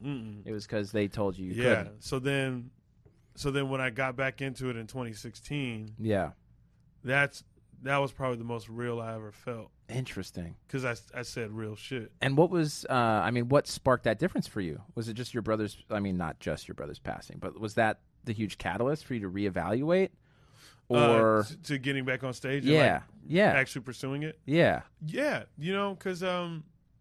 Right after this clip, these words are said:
Speaker 1: well, this is what came to my mind. I was, my brother and my best friend had things they wanted to do, and they don't get
Speaker 2: Yeah.
Speaker 1: the chance to do that.
Speaker 2: Right.
Speaker 1: So there was this thing where I felt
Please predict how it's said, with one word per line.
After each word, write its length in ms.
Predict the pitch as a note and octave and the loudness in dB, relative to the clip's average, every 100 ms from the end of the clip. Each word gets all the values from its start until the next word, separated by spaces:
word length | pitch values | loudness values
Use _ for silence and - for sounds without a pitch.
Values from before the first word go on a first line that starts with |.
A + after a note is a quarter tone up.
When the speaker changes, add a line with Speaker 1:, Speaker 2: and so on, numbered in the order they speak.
| _ _ - | _ _ -8
Speaker 1:
well, 240 | E3 F3+ | 0 2
this 240 | F3 F#3 F3+ | 2 -2 -2
is 100 | D#3+ | -4
what 220 | F3 D#3 - C#3+ C3 | -2 -4 -6 -16 -8
came 180 | E3 D#3 | -4 -2
to 60 | |
my 120 | D3 | -2
mind. 400 | C#3+ D#3 D#3 A#2+ B2 | -2 -2 -2 -2 -6
I 100 | C#3+ | -8
was, 100 | C3 | -6
my 160 | - D3+ | -4 -2
brother 560 | C3+ C#3+ D#3+ E3+ D#3 C#3 | 0 2 2 2 0 0
and 180 | C3+ | -2
my 140 | C3+ B2 | -4 -4
best 320 | C3+ C3+ - | -4 -6 -6
friend 420 | C#3+ C3 A#2+ A2+ - _ _ _ - - | -6 -4 -4 -8 -16 _ _ _ -20 -8
had 240 | C3 B2 | -6 -4
things 300 | C#3+ C3+ A2+ | -2 -2 -2
they 160 | C3+ C3 | -2 -2
wanted 340 | A#2+ A#2 A2 | -2 -4 -6
to 80 | A2 | -8
do, 340 | A2 G#2+ G#2+ - - | -10 -10 -10 -16 -10
and 140 | A#2 | 2
they 60 | G#2 | 4
don't 80 | G#2 | 6
get 60 | G2+ | 6
Speaker 2:
Yeah. 120 | G2 | 4
Speaker 1:
the 40 | |
chance 240 | F#2 B2+ A#2 | 0 -4 -6
to 100 | A2 | -8
do 180 | A#2 B2 | -6 -6
that. 200 | G#2+ G2 | -6 2
Speaker 2:
Right. 380 | G2 F#2+ F#2 - - _ - | 4 4 2 -4 -20 _ -12
Speaker 1:
So 680 | - C#3+ C3 B2 A#2+ A2+ A2+ - _ - - _ | -2 2 4 2 0 -4 -10 -20 _ -20 -20 _
there 180 | B2 C#3 | 2 4
was 160 | C#3 A#2+ | 4 0
this 180 | C3 - | -6 -4
thing 500 | D3 C#3+ C#3 B2+ C3+ | -2 0 0 -2 -8
where 500 | B2+ C3 C3 B2+ A#2+ G#2+ | -2 2 2 2 -2 -4
I 140 | A#2+ | -6
felt 500 | A#2 C#3+ C3+ B2+ | -4 0 2 2